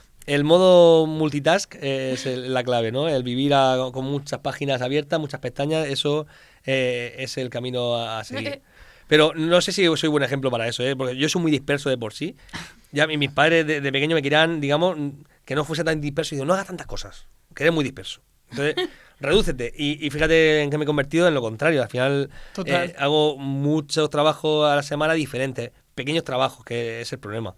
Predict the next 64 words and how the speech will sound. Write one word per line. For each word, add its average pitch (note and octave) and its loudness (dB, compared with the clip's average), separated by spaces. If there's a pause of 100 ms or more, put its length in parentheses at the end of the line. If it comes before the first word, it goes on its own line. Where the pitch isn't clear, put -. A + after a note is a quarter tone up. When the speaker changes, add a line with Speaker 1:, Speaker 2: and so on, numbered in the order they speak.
(100)
Speaker 2:
Claro. G#3 -8
Speaker 1:
Pero - -20
Speaker 3:
Pero - -2
no - 0
Speaker 1:
bueno. - 0
Speaker 3:
te F#3+ 2
aburres. E3 -4 (160)
Speaker 1:
No, C#3 2
Speaker 2:
No, C#3 2
Speaker 1:
no, D#3 6
no, D#3+ 6
Speaker 2:
no, C3+ 6
no, - 2
Speaker 1:
no - 4
aburrirme - 6
Speaker 2:
aburrirte. C#3+ -2
Speaker 1:
nunca. G2+ -4 (280)
Pero D3+ 6
sí D#3 -6
que - 4
es E3 2
verdad F3 6
que, E3+ 0
que D3+ 0
a C#3+ 4
veces C#3+ -4
te, C#3 2 (160)
te C#3 -6
mantiene C3+ -4
el D3 -4
foco E3 2
regular. A#2+ -2 (160)
Y, C3 0
y C3+ -6
tener C#3 -2
un F3 2
gran F3 2
proyecto, E3+ 0
por D3 -2
ejemplo, D3+ -4
un E3 0
libro F#3+ 0
es F#3+ -6
un D#3+ -6
gran C3 -4
proyecto. G#2+ -10
Eso C#3 -8
me D#3+ 0
ayuda C#3+ -2
a - -6
mantener A#2+ -6
un C#3+ -6
poco D3+ -4
el - -4
foco A#2 -8
en G#2+ -8
algún G2+ -8
sitio. G2 -16 (300)
De A#2+ -12
todo D3 -4
lo D#3+ 2
que D#3 0
hago E3 2
son D#3 -6